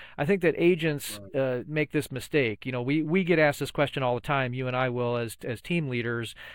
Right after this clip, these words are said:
Speaker 1: "Hey, you know, when's the right time to start a team?" And, you know, "I, I, I sold twenty-five houses last year. Should I start a team?"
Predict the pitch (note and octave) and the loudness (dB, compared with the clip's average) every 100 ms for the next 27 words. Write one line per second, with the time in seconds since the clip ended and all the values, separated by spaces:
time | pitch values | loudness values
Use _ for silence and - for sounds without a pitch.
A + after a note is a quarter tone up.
0 | - D3+ F#3+ D#3+ A2 D3 D3 D3+ G3+ F#3 | -6 4 8 8 6 0 0 0 -2 0
1 | F3+ E3 F3+ E3+ D3 - D3+ C#3 - F3+ | 0 2 0 0 -2 0 -2 -2 -4 -2
2 | E3 C#3+ A#2 A#2 - C#3 B2+ A#2 C3+ D3 | -2 -2 -4 -6 -6 -4 -2 2 2 2
3 | G#2+ D3 C#3 C#3 F#3 D#3+ - F3 E3 - | 2 2 0 -2 -2 -2 -4 -2 -2 0
4 | D#3 D3+ E3 E3 C#3 C#3 C3+ C3 D3 C#3 | 0 2 0 0 -4 0 -2 0 0 0
5 | - C3+ B2+ - C3+ - - F#3 D3+ B2+ | 0 -2 -2 -2 -6 -6 -4 -2 -2 -4